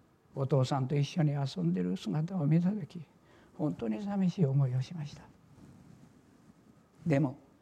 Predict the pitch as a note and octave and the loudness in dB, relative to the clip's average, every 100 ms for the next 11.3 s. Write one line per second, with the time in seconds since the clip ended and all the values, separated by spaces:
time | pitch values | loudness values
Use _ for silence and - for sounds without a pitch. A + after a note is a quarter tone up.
0 | _ _ - A2+ A#2+ C3 E3 F3 - - | _ _ -16 -10 -6 -6 -4 -6 -8 -20
1 | - _ _ _ _ _ - D3 D3 D3 | -20 _ _ _ _ _ 0 4 6 6
2 | C#3+ C#3+ C#3+ D3+ C3 B2+ - - _ - | 2 0 2 2 -2 -8 -16 -20 _ -4
3 | C#3+ D3+ D3 - D3 D3+ - D3+ D3 F3+ | 4 6 4 2 4 4 2 0 0 -4
4 | _ _ - C#3+ C#3+ C#3 D#3 D#3 C#3+ - | _ _ -4 0 0 -2 -8 -12 -16 -18
5 | - _ _ _ _ - - - - D3 | -20 _ _ _ _ -20 -20 -20 2 10
6 | G3 G3 - E3+ F#3 - E3+ D#3+ - - | 12 12 6 2 2 0 -2 -2 -6 -20
7 | - - - C3 D#3+ D#3 G3 G#3 G#3+ - | -20 -20 -4 -2 0 0 0 -2 -6 -6
8 | A#3 B3 G3 - D3+ D#3+ D3+ D3 C#3 - | -2 0 0 -2 -2 0 0 -2 -4 -4
9 | D3 C#3 C#3+ D3+ C3+ - _ - - - | -6 -4 -6 -6 -10 -14 _ -20 -20 -20
10 | - - - - E3+ G3+ G3+ D#3+ D3+ C#3 | -20 -20 -20 4 6 8 6 6 2 -2
11 | - C#3 | -4 -4